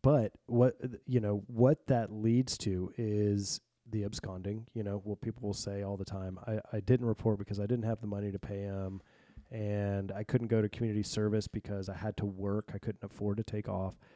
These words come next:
or I couldn't take this class 'cause I couldn't afford it." And now they don't have to revoke you for money. They can revoke you because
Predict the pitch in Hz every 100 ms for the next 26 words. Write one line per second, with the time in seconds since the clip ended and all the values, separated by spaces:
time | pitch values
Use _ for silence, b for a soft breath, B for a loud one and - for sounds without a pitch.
0 | b b 113 98 101 - 120 113 120 -
1 | 107 - 98 95 98 92 - 117 113 -
2 | - 101 95 - 110 101 98 147 185 85
3 | 101 b b b _ - 110 139 139 196
4 | - 123 98 92 - 90 90 87 82 82
5 | _ _ - 104 107 104 120 185 - 110
6 | 104 110 120 110 107 98